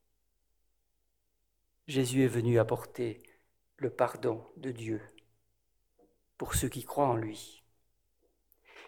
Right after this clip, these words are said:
Il est venu accomplir l'acte qui procure ce pardon.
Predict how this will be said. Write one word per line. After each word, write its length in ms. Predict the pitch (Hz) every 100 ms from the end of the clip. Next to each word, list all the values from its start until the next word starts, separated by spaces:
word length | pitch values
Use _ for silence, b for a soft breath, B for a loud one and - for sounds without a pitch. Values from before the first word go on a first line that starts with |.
| b
Il 120 | 143
est 60 | 143
venu 340 | 135 147 147 147 - -
accomplir 640 | 147 147 135 - 156 127 - -
l'acte 500 | 135 185 - - 127
qui 140 | - 131
procure 560 | - 165 185 190 113
ce 140 | - -
pardon. 360 | 110 - -